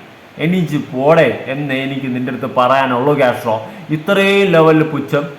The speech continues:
എനിക്കിനി നിന്റെ അടുത്ത് ലൈഫിൽ വരുമെന്ന് തോന്നുന്നില്ല. നമ്മള് അടിച്ചു തീർത്താലേ എനിക്ക് വിഷയമില്ലടേ. ഇങ്ങനത്തെയൊക്കെ എച്ചിത്തനങ്ങൾ കാണിക്കുമ്പോൾ എനിക്ക് അത് അക്സെപ്റ്റ് ചെയ്യാൻ പറ്റത്തില്ല. അവൻ്റെ ഒരു കാറ് ചോദിച്ചപ്പം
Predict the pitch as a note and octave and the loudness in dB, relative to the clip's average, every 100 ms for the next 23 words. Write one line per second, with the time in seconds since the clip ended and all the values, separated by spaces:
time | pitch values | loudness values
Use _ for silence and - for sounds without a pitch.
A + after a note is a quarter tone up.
0 | - - C3+ D3 D3 C#3+ C#3+ C3 C3+ C3+ | -16 -8 -4 -2 -2 -2 -2 -2 0 0
1 | F3 F#3+ B2+ C3 A#2+ A2+ A2 G2+ A2+ A#2+ | 0 -4 -4 -4 -4 -4 -4 -6 -6 0
2 | F3 A#3+ A#3 E3+ - - - - - A#2+ | 4 6 6 2 -2 -12 -18 -18 -4 0
3 | F3 - B3+ B3+ A3+ G#3+ G#3 G3 F#3+ F#3+ | 0 -2 -2 2 4 4 4 4 4 0
4 | E3 D3 D#3 B2+ A2 G#2 B2 F3+ A#3+ A#3+ | -2 -2 -2 -2 -4 -4 -4 -4 -4 -2
5 | B3+ B3+ A#3+ G3 - A#3 A#3+ A#3 A#3 G#3+ | -2 0 -2 -2 -4 -2 0 0 2 2
6 | G3+ G#3 G#3+ G3+ G3+ G3+ G3+ G3 E3+ F3+ | 0 -2 -2 -2 -2 -4 -4 -4 -8 -6
7 | G#3+ G#3+ F#3 F3 D#3 B2+ B2+ E3 F3 E3+ | -4 -4 -4 -6 -6 -4 -4 -4 -4 -4
8 | E3 E3 F#3 G#3+ A3 F#3 E3 D#3+ C#3+ - | -2 0 0 0 0 0 -2 -2 -2 -2
9 | E3+ - | -4 -12